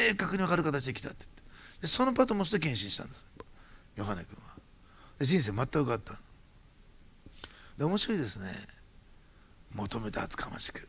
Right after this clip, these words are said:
神に。で、どっちもね、そこまではね、ヨハネが自分で求めちゃうんで、父が求めたんです。その後は今度ヨハネ君になりますよ。間違いない。でもそうですね。っ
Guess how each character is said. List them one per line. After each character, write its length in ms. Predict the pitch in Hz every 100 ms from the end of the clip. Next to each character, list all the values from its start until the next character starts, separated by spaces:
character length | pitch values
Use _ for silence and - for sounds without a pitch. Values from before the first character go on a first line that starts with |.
| -
神 240 | - -
に。 60 | - - - - - - - - - - - - - - - -
で、 80 | 165
ど 140 | 165
っ 20 |
ち 160 | 196 254
も 100 | 240
ね、 120 | 160
そ 140 | 139 160
こ 100 | 233
ま 120 | 214
で 80 | 147
は 160 | 101
ね、 220 | 95 101 - - -
ヨ 100 | 208
ハ 80 |
ネ 80 | 208
が 60 | 135
自 140 | 113
分 60 | 127
で 60 |
求 180 | 143 165
め 60 | 170
ち 80 | 110
ゃ 20 |
う 40 |
ん 60 | 85
で、 60 | - - - - -
父 220 | - -
が 80 | 202
求 180 | 117 90
め 80 | 90
た 140 | -
ん 80 | -
で 100 | -
す。 100 | - - - - - - -
そ 180 | - -
の 80 | 277
後 140 | 269
は 60 | 165
今 140 | -
度 60 | 110
ヨ 60 | 120
ハ 60 |
ネ 60 | 110
君 60 | 90
に 60 |
な 60 | 95
り 60 |
ま 60 | -
す 80 | -
よ。 100 | 117 -
間 80 | 107
違 20 |
い 40 | 101 -
な 60 | -
い。 40 |
で 80 | 120
も 140 | 98
そ 120 | - -
う 40 |
で 40 |
す 60 | 107
ね。 100 |
っ 40 | 139